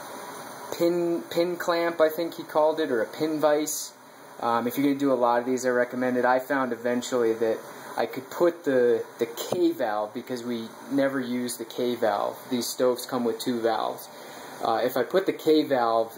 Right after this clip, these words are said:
in our drill, uh, and clamp it and then just hold the bit in my finger, I could spin the jet and just gently feel how the bit was making progress through the valve,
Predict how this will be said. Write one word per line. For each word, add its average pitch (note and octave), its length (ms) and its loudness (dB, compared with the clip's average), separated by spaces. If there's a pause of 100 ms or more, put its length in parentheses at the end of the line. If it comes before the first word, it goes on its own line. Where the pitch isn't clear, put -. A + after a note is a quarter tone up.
(120)
in A#2+ 240 0
our A2 240 2
drill, B2 720 0 (640)
uh, A2+ 220 2
and A#2 160 -2
clamp C3 400 -2
it A2+ 160 0
and A#2 160 -4
then A2+ 140 -2
just A2+ 200 -2
hold D3+ 400 4
the C#3 60 -4
bit B2 300 0 (100)
in A#2 120 -8
my G#2+ 120 -4
finger, A2+ 440 0
I G#2 100 0
could - 200 -6
spin C3+ 960 -4 (460)
the A2+ 80 -2 (200)
jet C3 520 -2 (380)
and A2+ 220 -2
just A#2+ 340 -2 (480)
gently C3+ 460 -2
feel B2 640 2
how A2+ 500 2 (160)
the A2+ 180 4 (140)
bit B2+ 180 2
was A#2+ 180 -4
making A#2 340 -2
progress A#2 600 0
through A#2+ 140 -6
the G#2+ 100 -4
valve, G#2 420 2